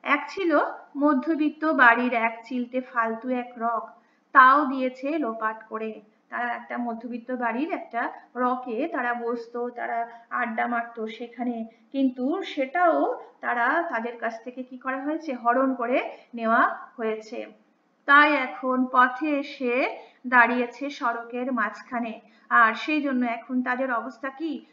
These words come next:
আহ, তারা একদম রাস্তার মাঝখানে এসে দাঁড়িয়েছে। তাদের বসারও জায়গা যেটুকু ছিল সেটুকুও তাদের কাছ থেকে হরণ করে নেওয়া হলো। কোত্থেকে আসছে সেই অতীতের স্মৃতি নেই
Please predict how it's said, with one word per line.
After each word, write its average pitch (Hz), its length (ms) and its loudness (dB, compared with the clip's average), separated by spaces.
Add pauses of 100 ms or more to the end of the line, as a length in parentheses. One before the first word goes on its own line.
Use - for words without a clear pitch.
(140)
আহ, 240 280 0
তারা 247 260 0
একদম 262 360 2
রাস্তার 262 460 2
মাঝখানে 254 540 2
এসে 247 400 -6 (320)
দাঁড়িয়েছে। 233 680 -4 (240)
তাদের 247 260 -4
বসারও 254 480 0
জায়গা 247 460 -2 (120)
যেটুকু 254 300 -10
ছিল 262 280 -8
সেটুকুও 262 560 -8
তাদের 240 340 -8
কাছ 233 220 -10
থেকে 269 260 -10 (300)
হরণ 233 280 0
করে 277 220 -2
নেওয়া 233 260 0
হলো। 254 440 0 (380)
কোত্থেকে 381 560 -4 (160)
আসছে 302 460 -2 (220)
সেই 330 320 -4
অতীতের 311 440 -4
স্মৃতি 320 480 -2
নেই 330 260 0